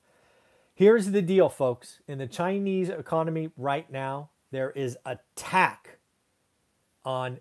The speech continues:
investment money, investment earnings. There is a tax on making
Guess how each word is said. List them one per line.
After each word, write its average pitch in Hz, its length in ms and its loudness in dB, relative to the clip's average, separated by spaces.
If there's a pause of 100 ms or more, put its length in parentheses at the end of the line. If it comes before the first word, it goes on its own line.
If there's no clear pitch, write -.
investment 139 680 -6 (220)
money, 151 400 -6
investment 135 480 -6
earnings. 143 340 -10
There 139 180 -4
is 131 120 -4
a 127 160 -4 (100)
tax 156 480 -8 (160)
on 123 260 -8 (120)
making 156 480 -6